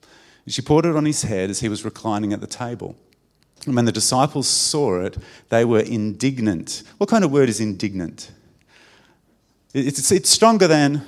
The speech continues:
"Oh, I wouldn't have done that." Like, they've, they've taken real offence. "How dare she do that? That is so wrong."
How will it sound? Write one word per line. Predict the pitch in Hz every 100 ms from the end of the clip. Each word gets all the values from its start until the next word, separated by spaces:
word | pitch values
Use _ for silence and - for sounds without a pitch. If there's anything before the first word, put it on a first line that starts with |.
| - - - _ _ _ -
"Oh, | 71
I | - 104
wouldn't | 92 87
have | 82
done | 87
that." | 98 123 - - - _ _ _ _ _ -
Like, | 156 143
they've, | 139 196 -
they've | 202
taken | - 175 151 131
real | 143 160
offence. | 117 - 147 147 -
"How | - 165 139 98 _ -
dare | 123 131 123
she | - 120 110
do | 101 98 92
that? | 80 78 _ _ _ _
That | 170 202
is | 156
so | - - 170 165
wrong." | 143 127 135 123 113 92 80